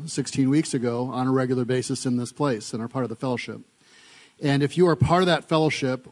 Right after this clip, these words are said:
or you have become part of that by this live stream and are planning to engage us here on site, then I would ask, if you have not been receiving,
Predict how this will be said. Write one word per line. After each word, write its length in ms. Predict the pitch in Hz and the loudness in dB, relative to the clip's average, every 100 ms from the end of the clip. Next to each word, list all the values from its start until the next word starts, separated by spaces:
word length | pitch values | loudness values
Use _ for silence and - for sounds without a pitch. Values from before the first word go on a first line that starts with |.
| - | -4
or 400 | 131 135 135 127 _ _ _ _ _ | 0 0 -2 -6 _ _ _ _ _
you 280 | 135 135 156 | -2 4 4
have 280 | 139 117 123 | 4 0 0
become 440 | 135 - 202 240 | 0 2 4 2
part 320 | 247 165 143 | 2 2 2
of 80 | 139 | 2
that 520 | 131 135 139 143 - | 0 0 -2 -4 -12
by 600 | 131 139 139 139 139 135 147 - | -2 0 2 2 2 2 -2 -4
this 200 | 135 135 | -2 2
live 280 | 147 151 151 | 4 4 2
stream 500 | - 135 127 127 135 - | -2 -2 0 -2 -4 -8
and 240 | 131 131 | -4 -2
are 120 | 131 | -2
planning 400 | 131 151 151 147 | -2 0 2 2
to 200 | 143 147 | 2 2
engage 460 | 135 131 139 165 170 | 2 4 4 4 4
us 200 | 139 - | 2 0
here 440 | - 131 117 120 - - - _ | -2 -2 -2 -4 -10 -20 -20 _
on 240 | 135 135 131 | -2 0 0
site, 480 | - 175 156 131 - - - _ - | 0 2 4 2 -4 -20 -20 _ 0
then 400 | 143 147 143 143 - | 4 4 4 2 -2
I 120 | - 147 | 0 2
would 100 | 147 | 4
ask, 300 | 170 151 147 | 4 2 0
if 120 | 131 | 2
you 120 | 165 | 4
have 180 | 175 135 | 4 4
not 380 | 147 151 170 175 | 4 4 4 2
been 120 | 180 | 2
receiving, 760 | 170 - 160 147 151 147 143 | 2 2 2 4 2 0 -2